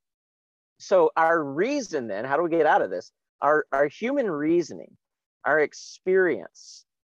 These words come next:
uh, our senses, these sorts of things become the proximate starting points of our knowledge. Nobody's denying that we have to think. Nobody's denying that we have beliefs.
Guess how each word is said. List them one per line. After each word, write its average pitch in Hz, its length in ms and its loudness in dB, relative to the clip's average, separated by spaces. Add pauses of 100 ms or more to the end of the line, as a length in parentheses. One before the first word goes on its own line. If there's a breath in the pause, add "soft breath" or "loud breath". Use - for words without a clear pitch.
(120)
uh, 113 60 -8
our 113 320 0
senses, - 960 -8
these 190 380 -4
sorts 175 340 -4
of 120 160 -12
things 98 480 -8 (480)
become 196 760 0
the 143 580 -2
proximate 202 840 -4
starting 127 520 -2
points 113 600 -8
of 123 200 0
our 110 180 0
knowledge. 110 600 -6 (220)
Nobody's 214 540 4
denying 135 760 -4 (100)
that 123 200 0
we 139 100 -2
have 156 200 0
to 127 120 -8 (180)
think. 151 200 -4 (640)
Nobody's 185 440 2
denying 147 600 0
that 127 120 0
we 127 120 -4
have 131 320 0 (140)
beliefs. 123 720 -8